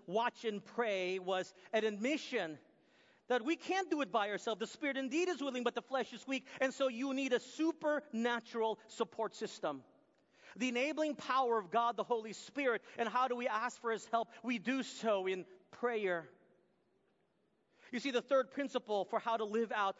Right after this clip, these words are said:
submission as a way of life in our spiritual discipline to remind us that we are not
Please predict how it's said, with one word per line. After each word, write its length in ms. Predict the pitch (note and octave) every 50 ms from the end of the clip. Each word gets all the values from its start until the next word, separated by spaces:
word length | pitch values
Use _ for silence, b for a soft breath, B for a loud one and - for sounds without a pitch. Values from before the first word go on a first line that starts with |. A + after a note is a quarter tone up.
| B B
submission 600 | - - A#3+ G#3+ G3+ A3 B3+ C4 - - A3+ G#3
as 120 | G3+ -
a 40 | G3+
way 180 | F#3+ A3+ A3 G#3+
of 120 | G#3+ F3
life 380 | F#3 G3+ A3+ A3+ A#3 G#3 F#3+ -
in 180 | A3 G3+ F#3 - B B B B B
our 160 | - F#3+ G3+
spiritual 540 | - - - - C#4 C4 B3 A#3+ - - A#3
discipline 500 | G#3 G3+ C4 - - - - A3 G#3 E3+
to 80 | F3+ G3
remind 440 | G#3 G3+ G3 G3+ A3 A#3+ B3 A#3 A3
us 100 | F#3 -
that 120 | G#3+ -
we 120 | F3+ G3
are 80 | G#3 G#3
not 240 | F#3+ G3 F#3+ G3